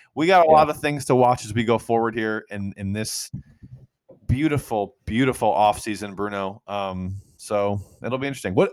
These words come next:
Speaker 1: what's your gut say? Where's Deshaun Watson play in twenty twenty-one, or does he play in twenty twenty-one?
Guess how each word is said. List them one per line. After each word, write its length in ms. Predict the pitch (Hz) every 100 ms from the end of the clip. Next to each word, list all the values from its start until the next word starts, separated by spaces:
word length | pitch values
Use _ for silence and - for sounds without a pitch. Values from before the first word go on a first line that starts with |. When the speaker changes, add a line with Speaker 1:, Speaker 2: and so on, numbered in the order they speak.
| -
Speaker 1:
what's 240 | 175 180
your 100 | 190
gut 240 | 135 120
say? 220 | - 98 90
Where's 240 | 120 135
Deshaun 280 | 135 147 127
Watson 320 | 123 135 110
play 220 | 110 110
in 60 | 104
twenty 220 | - 107
twenty-one, 380 | 101 107 107 113
or 120 | -
does 380 | 131 113 123 127
he 160 | - 101
play 300 | - 87 80
in 60 | 82
twenty 200 | 82 73
twenty-one? 320 | - 71